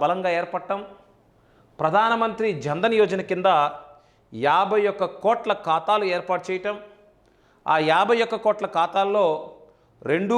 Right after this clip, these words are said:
పాయింట్ ఒకటి లక్షల కోట్ల డిపాజిట్ కలిగి ఉండడం, అందులో ఈ ఖాతాలలో యాభై ఐదు శాతం మహిళలే కలిగి ఉండటం అనేది ప్రధానమంత్రి జన్ధన్ యోజన కింద ఒక అచీవ్‌మెంట్‌గా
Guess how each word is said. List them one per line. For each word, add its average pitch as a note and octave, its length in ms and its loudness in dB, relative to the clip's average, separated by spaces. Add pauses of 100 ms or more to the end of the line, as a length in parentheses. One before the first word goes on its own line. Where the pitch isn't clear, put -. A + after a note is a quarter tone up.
(160)
పాయింట్ G3+ 340 0 (120)
ఒకటి F3+ 320 -4
లక్షల E3+ 280 -2 (160)
కోట్ల A3 220 2 (100)
డిపాజిట్ G#3+ 460 0
కలిగి F#3 200 2
ఉండడం, F#3+ 220 0 (880)
అందులో A3 340 2 (840)
ఈ - 20 -8 (140)
ఖాతాలలో A3 480 2 (160)
యాభై F#3+ 400 0
ఐదు G3 180 -4
శాతం F#3 300 -4 (100)
మహిళలే G#3 380 -2
కలిగి F#3+ 180 0
ఉండటం E3+ 200 -2
అనేది F#3 260 0 (880)
ప్రధానమంత్రి F#3+ 680 0 (240)
జన్ధన్ F#3 440 0
యోజన E3 220 -2 (100)
కింద E3+ 160 0 (760)
ఒక C#3 80 -2 (120)
అచీవ్‌మెంట్‌గా F3+ 720 0